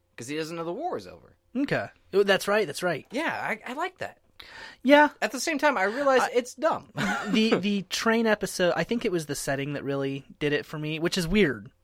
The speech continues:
Speaker 2: But the, the setting really made it to where I didn't like the episode as much.
Speaker 1: I think that made me like it more. It's a, it's a space train, Robert. That's fun.
Speaker 2: I mean, I'm not saying it's not fun.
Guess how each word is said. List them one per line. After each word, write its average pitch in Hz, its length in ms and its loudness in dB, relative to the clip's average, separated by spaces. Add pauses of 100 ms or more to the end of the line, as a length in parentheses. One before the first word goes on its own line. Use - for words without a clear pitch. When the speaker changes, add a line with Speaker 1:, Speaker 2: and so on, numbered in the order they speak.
(280)
Speaker 2:
But 165 220 6
the, 156 120 4
the 147 120 -2
setting 185 380 2
really 156 180 2
made 147 200 2
it 139 160 -2
to - 120 -6
where 135 440 0
I 135 200 -4
didn't 131 260 -6
like 127 220 -8
the 143 120 -2
episode 147 340 -4
as 113 100 -10
much. - 280 -12
Speaker 1:
I - 40 -10
think 302 220 -10
that 277 100 -4
made 240 160 -12
me 214 160 -16
like 202 200 -16
it 202 120 -16
more. 190 320 -6
It's 165 140 -6
a, 214 80 -10 (100)
it's 214 160 -8
a 208 60 -8
space - 380 -2
train, 240 300 -4
Robert. 247 380 -4
That's - 180 -12
fun. 226 480 0 (400)
Speaker 2:
I 302 160 6
mean, 330 200 6
I'm 269 200 6
not 233 160 4
saying 214 220 4
it's 160 180 -2
not 160 220 2
fun. 127 300 -14